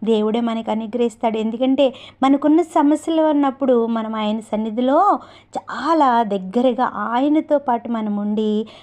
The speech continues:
ఆయన సన్నిధిలో ప్రార్థిస్తూ ఉంటాం కదండి. మరి అప్పుడు మన తండ్రికి మనం సన్నిహితంగా ఉన్నప్పుడు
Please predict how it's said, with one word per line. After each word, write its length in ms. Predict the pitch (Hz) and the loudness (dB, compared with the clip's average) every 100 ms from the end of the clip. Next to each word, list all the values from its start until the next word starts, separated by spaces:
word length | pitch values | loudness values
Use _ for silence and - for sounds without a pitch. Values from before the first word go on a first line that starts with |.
| - 214 | -10 -4
ఆయన 180 | 208 | -4
సన్నిధిలో 460 | 208 226 214 214 226 | -4 -4 -6 -4 -6
ప్రార్థిస్తూ 800 | 220 208 208 190 220 - 226 226 | -4 -4 -4 -6 -10 -6 -4 -4
ఉంటాం 360 | 226 220 220 220 | -4 -4 -6 -4
కదండి. 500 | 220 214 226 311 381 - - 233 | -2 -2 -2 -4 -6 -14 -6 -2
మరి 120 | 226 | -2
అప్పుడు 240 | 226 220 | -2 -4
మన 220 | 226 220 | -2 -4
తండ్రికి 600 | 226 233 247 294 311 311 | -2 2 2 0 0 0
మనం 240 | 285 277 269 | 2 2 0
సన్నిహితంగా 680 | - 240 254 254 240 233 226 | 0 0 0 -2 -4 -2 -2
ఉన్నప్పుడు 600 | 214 214 214 220 208 | -2 -6 -4 -2 -2